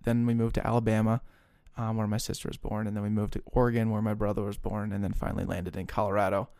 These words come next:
and then moved twice there. Um, but just moving all around like that is tons and tons of extra work,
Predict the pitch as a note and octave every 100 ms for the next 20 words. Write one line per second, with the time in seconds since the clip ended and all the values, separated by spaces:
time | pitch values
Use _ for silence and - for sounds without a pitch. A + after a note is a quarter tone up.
0 | - - - A#2+ G2+ G2+ - - - G2+
1 | A2+ F#2+ - - - - _ - A#2 F#2
2 | C2+ - - G#2 A#2+ - - B2+ B2 C#3+
3 | D#3 C#3 - A2+ A#2+ G#2 G#2 A2 A2 -
4 | A#2 A2 - A2+ G#2+ - - - - -
5 | _ _ - _ _ - - C3 B2+ A#2+
6 | A2 - G#2+ G#2+ A2 G#2 A2 - G#2 G#2+
7 | B2+ -